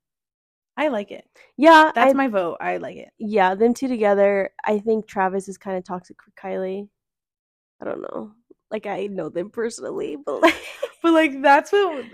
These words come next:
Speaker 1: we're, like, making our judgments based off of how we see them, like, in social
Speaker 2: Yeah.
Speaker 1: media. So, like, it doesn't really have to be, like, real. It's just all
Speaker 2: Yeah,
Speaker 1: kind of
Speaker 2: but it's also
Speaker 1: hypothetical.
Speaker 2: funny because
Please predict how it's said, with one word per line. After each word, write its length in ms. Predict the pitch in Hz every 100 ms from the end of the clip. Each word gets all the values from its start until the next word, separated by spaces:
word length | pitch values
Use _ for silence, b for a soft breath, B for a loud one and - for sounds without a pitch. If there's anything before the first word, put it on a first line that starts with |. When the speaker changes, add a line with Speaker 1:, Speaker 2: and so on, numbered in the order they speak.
| -
Speaker 1:
we're, 260 | 254 294 349
like, 220 | 415 370
making 400 | 277 254 269 262
our 100 | 247
judgments 440 | 214 214 202 208 -
based 280 | 190 190
off 180 | 185 185
of 100 | 170
how 220 | 180 175 165
we 220 | 170 170
see 260 | - 165 -
them, 160 | 139
like, 260 | 131 143 -
in 240 | 226 202
social 120 | 196 196
Speaker 2:
Yeah. 300 | 196 185 -
Speaker 1:
media. 140 | 214
So, 160 | 208 -
like, 180 | - - 175
it 240 | 180 - -
doesn't 260 | 196 165
really 200 | 160 151
have 200 | 160 - _
to 80 | _
be, 180 | 78 57
like, 200 | 62 _ _
real. 240 | - 98 -
It's 120 | 202
just 140 | 208
all 120 | - -
Speaker 2:
Yeah, 240 | - -
Speaker 1:
kind 160 | 220 208
of 140 | 214
Speaker 2:
but 140 | 214 233
it's 100 | 233
also 200 | 220 220 220
Speaker 1:
hypothetical. 0 |
Speaker 2:
funny 300 | - 202 214
because 360 | 202 214 190